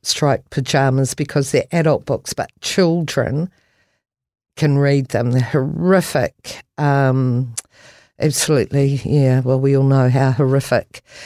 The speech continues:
the subject matter is, but they're written through, um, the eyes of, of children, and they're just absolutely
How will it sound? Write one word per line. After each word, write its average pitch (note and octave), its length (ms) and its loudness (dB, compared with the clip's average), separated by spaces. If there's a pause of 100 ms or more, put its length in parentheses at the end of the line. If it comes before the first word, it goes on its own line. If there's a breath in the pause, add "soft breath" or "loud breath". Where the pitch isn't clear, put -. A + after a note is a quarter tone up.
(180 loud breath)
the D3+ 80 0
subject C#3+ 560 -2
matter C3+ 400 0
is, A#2+ 280 -2
but - 440 -8 (420 loud breath)
they're E3 140 2
written E3 480 2
through, C#3 720 2 (120)
um, B2+ 680 0 (200)
the - 180 -4
eyes C3+ 380 0
of, C3 220 -4 (240)
of - 160 -12
children, E3 720 0 (580 soft breath)
and C#3 360 2
they're C#3 180 -2
just - 400 -4
absolutely C#3 1120 0